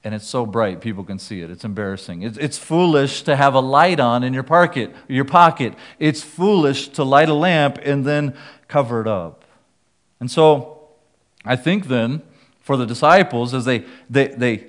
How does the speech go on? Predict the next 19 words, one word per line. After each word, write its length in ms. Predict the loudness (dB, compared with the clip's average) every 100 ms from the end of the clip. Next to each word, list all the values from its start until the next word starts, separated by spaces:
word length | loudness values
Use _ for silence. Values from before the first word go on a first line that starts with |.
| -14
see 340 | -6 -2 0
the 140 | 2
light, 260 | 2 2 0
they 140 | -2
respond 800 | -4 -4 -10 -6 -2 0 0 -2
to 420 | -6 -4 -2 -2 -4 -12 _
the 100 | -2
light, 380 | 0 0 -2 -2
they 160 | -4
do 320 | -2 -2 -2 0
indeed 500 | -4 -4 -2 -2 -2
have 340 | 2 4 4
a 60 | 0
responsibility. 840 | -4 0 -2 0 -6 -4 -2 -2
Jesus 320 | -4 -6 -6
will 200 | -8 -10
ch-, 180 | -12 -20 -20 _
charge 420 | -2 0 0 -4
them 460 | -8 -8 -8 -10